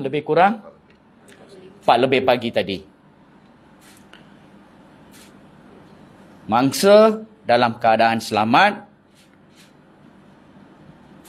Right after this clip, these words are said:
dan suspek telah dibawa ke Johor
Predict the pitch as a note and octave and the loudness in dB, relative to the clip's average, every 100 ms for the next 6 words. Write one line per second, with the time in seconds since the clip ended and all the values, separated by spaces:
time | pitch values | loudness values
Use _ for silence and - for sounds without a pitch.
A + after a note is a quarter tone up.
0 | - - - G#2+ G#2 C#3 - - D#3+ D#3 | -20 -18 -6 -4 0 0 0 0 0 0
1 | - - - A#2+ B2+ A2 B2 A#2+ A2 D3 | -6 -14 -8 -8 -6 -2 -2 0 2 4
2 | D3+ A2+ - _ _ _ _ _ _ _ | 4 2 -4 _ _ _ _ _ _ _
3 | - A#2+ C3 C3+ F2+ B2 A#2 D3 D3 D3 | -2 2 4 2 -2 -2 2 2 2 0